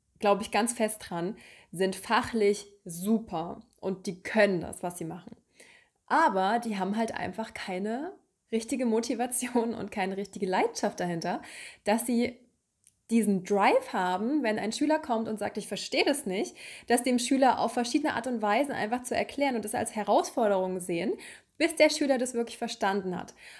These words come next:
Und das ist natürlich aber auch ein Aspekt, der auch auf die Schule bezogen ist, denn natürlich kann man als Lehrer, der vielleicht vor einer Klasse mit, lass es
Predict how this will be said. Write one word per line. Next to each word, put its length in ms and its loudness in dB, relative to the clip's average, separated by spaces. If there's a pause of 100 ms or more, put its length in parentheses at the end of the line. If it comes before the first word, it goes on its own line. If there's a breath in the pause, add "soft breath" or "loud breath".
(120)
Und 260 -4
das 160 6
ist 40 -2
natürlich 400 0
aber 220 0
auch 60 2
ein 100 -2
Aspekt, 640 -4
der 340 0
auch 180 -2
auf 100 -4
die 100 -6
Schule 300 0
bezogen 440 2
ist, 400 -2
denn 380 0
natürlich 560 -2
kann 160 -2
man 100 2
als 200 0
Lehrer, 400 2
der 340 0
vielleicht 280 -4
vor 100 -8
einer 120 -4
Klasse 360 -4
mit, 240 -4 (340 loud breath)
lass 160 0
es 200 -2